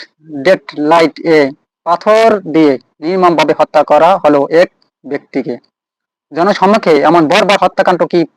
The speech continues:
প্রমাণ করে দেশের আইন শৃঙ্খলা কোথায় গিয়ে দাঁড়িয়েছে?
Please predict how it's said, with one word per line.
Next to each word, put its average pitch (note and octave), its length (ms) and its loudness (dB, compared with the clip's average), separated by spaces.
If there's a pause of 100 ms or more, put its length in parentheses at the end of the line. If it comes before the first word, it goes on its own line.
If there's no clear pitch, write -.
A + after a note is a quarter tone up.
(140)
প্রমাণ G#3+ 320 -2
করে C#3+ 260 0 (260)
দেশের D#3 260 -6
আইন E3+ 200 0
শৃঙ্খলা E3+ 400 0
কোথায় F3+ 440 -2
গিয়ে E3 200 -2
দাঁড়িয়েছে? F3+ 400 -4